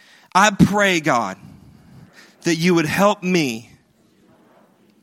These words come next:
be emotional in my walk with you. Not out of balance,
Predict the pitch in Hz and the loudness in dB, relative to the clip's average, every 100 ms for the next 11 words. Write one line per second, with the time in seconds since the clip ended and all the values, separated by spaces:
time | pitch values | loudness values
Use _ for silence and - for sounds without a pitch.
0 | _ _ _ - - _ _ 131 175 160 | _ _ _ -20 -20 _ _ -2 0 0
1 | 147 185 240 - 110 82 - - - _ | 0 0 0 -2 -6 -8 -12 -20 -20 _
2 | _ _ _ _ _ _ _ _ _ _ | _ _ _ _ _ _ _ _ _ _
3 | 143 147 147 151 165 120 110 101 82 _ | -6 -4 -2 -2 -2 -4 -6 -8 -12 _
4 | _ _ _ _ _ _ _ _ _ _ | _ _ _ _ _ _ _ _ _ _
5 | - 151 185 196 220 240 180 139 135 165 | -4 0 0 2 0 0 -2 -2 -4 -6
6 | - - - | -10 -10 -10